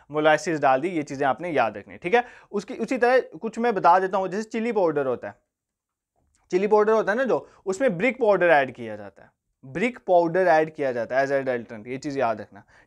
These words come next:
ठीक है। मिल्क, दूध और कर्ड में, ये तो आपको पता ही है, मिल्क और कर्ड में पानी ऐड कर देते हैं, ठीक है, पानी ऐड कर देते हैं, स्टार्च पाउडर ऐड कर देते हैं as adulterant, ठीक है, स्टार्च पाउडर, जिससे हमें हेल्थ इश्यूज भी होते हैं।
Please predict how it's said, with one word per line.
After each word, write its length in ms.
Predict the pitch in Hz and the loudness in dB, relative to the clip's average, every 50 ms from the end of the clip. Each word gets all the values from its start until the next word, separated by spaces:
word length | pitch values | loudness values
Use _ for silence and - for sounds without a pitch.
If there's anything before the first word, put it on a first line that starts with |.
| _ | _
ठीक 100 | 180 190 | -2 2
है। 140 | 247 233 233 - - _ - | 2 2 0 -2 -10 _ -8
मिल्क, 360 | 156 175 202 233 240 220 - | 0 0 2 2 0 -4 -10
दूध 340 | 165 143 160 190 220 240 226 | -6 -4 -2 0 0 0 2
और 120 | 240 233 220 | 2 2 2
कर्ड 280 | 226 214 208 214 208 | 4 4 4 4 2
में, 180 | 208 214 220 214 - | 0 -2 -4 -6 -4
ये 120 | 151 165 185 | -6 -4 0
तो 80 | 233 | 2
आपको 240 | 220 202 196 196 226 | 2 2 2 0 -2
पता 180 | 202 202 185 190 | -2 -2 -2 -2
ही 80 | 190 | -2
है, 160 | 208 214 220 208 | -2 -4 -4 -6
मिल्क 240 | - 156 185 185 185 | -6 -6 -6 -2 -2
और 80 | 214 202 | -2 0
कर्ड 220 | 214 196 190 190 | 2 0 0 0
में 100 | 196 208 208 | 0 -2 0
पानी 280 | - 175 170 185 196 | 0 0 0 0 0
ऐड 220 | 196 190 190 185 175 | 2 2 2 2 2
कर 120 | 196 190 | 0 0
देते 240 | 180 185 175 175 214 | 0 -2 -4 -4 -8
हैं, 140 | 240 240 _ _ _ _ _ - | -10 -12 _ _ _ _ _ -8
ठीक 100 | 156 151 | -4 -4
है, 60 | 196 | 0
पानी 280 | - 180 170 175 190 202 | 2 2 2 2 2 2
ऐड 160 | 190 190 185 | 0 0 2
कर 120 | 175 190 185 | 0 -2 -2
देते 260 | 180 185 175 185 190 | -2 -4 -4 -4 -6
हैं, 100 | 202 196 _ _ _ _ | -8 -8 _ _ _ _
स्टार्च 380 | - - 208 190 208 233 220 | 0 4 6 6 6 6 4
पाउडर 280 | 226 226 220 214 208 220 | 2 0 0 0 2 2
ऐड 240 | 214 208 208 202 185 | 2 2 2 0 0
कर 140 | 208 208 196 | -2 -2 -2
देते 240 | 190 190 175 185 | -2 -4 -4 -6
हैं 160 | 190 202 - _ 147 | -8 -10 -10 _ -6
as 160 | 143 147 156 | -4 -4 -2
adulterant, 500 | 160 151 160 156 156 147 170 175 196 220 - _ _ _ | -2 0 0 -2 -2 -4 -6 -8 -10 -10 -14 _ _ _
ठीक 100 | - 143 | -10 -6
है, 60 | 165 175 | -6 -4
स्टार्च 300 | 170 - 156 156 160 160 | 0 2 4 4 4 2
पाउडर, 280 | - 160 156 160 190 214 | -2 -4 -4 -4 -4 -6
जिससे 260 | 185 147 143 - 175 | -6 -8 -8 -8 -8
हमें 220 | 160 151 151 156 | -6 -6 -8 -6
हेल्थ 240 | 151 143 135 - - | -6 -6 -6 -6 -10
इश्यूज 280 | 147 - - 143 135 139 | -16 -14 -14 -12 -8 -4
भी 180 | 180 254 320 - _ _ _ - | -2 -4 -4 -4 _ _ _ -10
होते 220 | 120 113 - 104 | -10 -10 -10 -12
हैं। 60 | 92 | -18